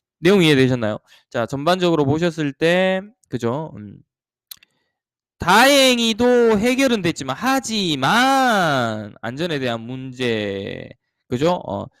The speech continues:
실용성에 대한 문제, 새로운 문제가 제기되었고, 또 시간이 흐른 뒤에는, 그죠? 어, 이거 이제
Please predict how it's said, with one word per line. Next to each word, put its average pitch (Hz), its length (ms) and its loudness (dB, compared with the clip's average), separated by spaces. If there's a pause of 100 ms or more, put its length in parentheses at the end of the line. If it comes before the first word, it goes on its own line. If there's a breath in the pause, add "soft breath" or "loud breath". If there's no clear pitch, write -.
(100)
실용성에 151 420 -2
대한 107 260 -2
문제, 113 680 -8
새로운 127 380 -2 (160)
문제가 131 380 -2
제기되었고, 104 760 -6 (260 soft breath)
또 226 160 4
시간이 226 380 0
흐른 151 280 -2
뒤에는, 143 540 -4
그죠? 131 300 -6
어, 98 320 -8 (680)
이거 214 320 2
이제 117 300 0